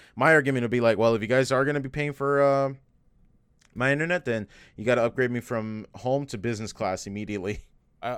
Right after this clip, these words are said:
Speaker 2: the only reason I bring it up is 'cause obviously there's some jobs where, like, I don't know, if you're a mechanic, we'd prefer if you bring your own tools type of thing. But obviously there
Speaker 1: Mm-hmm.
Speaker 2: are sh-, there are shops that provide you with tools, and you are responsible for these set of tools, or, or else you gotta pay top dollar to,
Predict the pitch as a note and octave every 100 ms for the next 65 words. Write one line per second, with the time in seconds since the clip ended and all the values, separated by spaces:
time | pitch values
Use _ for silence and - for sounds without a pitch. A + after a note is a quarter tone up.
0 | - C3 F3 F3+ E3 D#3+ C#3 C3+ G#2+ A2
1 | G#2+ G#2+ A2+ A2+ G#2+ G#2+ G2+ A2+ G#2 G2
2 | G2 F#2+ G2+ F#2+ F#2 F#2 - _ _ A2+
3 | A2+ F#2+ G2 G2+ F#2+ G#2 G2 F#2 _ A2
4 | G#2+ - G#2+ G2+ F#2 G2+ G2+ F#2+ F#2 -
5 | A2 A#2+ C3 C#3+ D#3+ F3 F3+ - - _
6 | C#3+ D#3+ E3 D#3+ C3 A#2 G2+ A2 A2 A2
7 | - _ - - - A#2 A#2 A2+ - A2
8 | G#2 - - _ A#2 G#2 - - B2 F#2
9 | G2 A2 A2 A#2 B2+ - C3 C3+ C#3 -
10 | - _ - B2+ A2 G#2+ A2+ A#2 A#2 A2
11 | - A#2 A2+ B2 A#2 A2 A#2+ A2 - A#2
12 | A2+ G2 F2 G#2+ G#2+ G#2+ A2 G2+ - G#2
13 | G2 - G2 G2 G2+ F#2+ - G2 F2+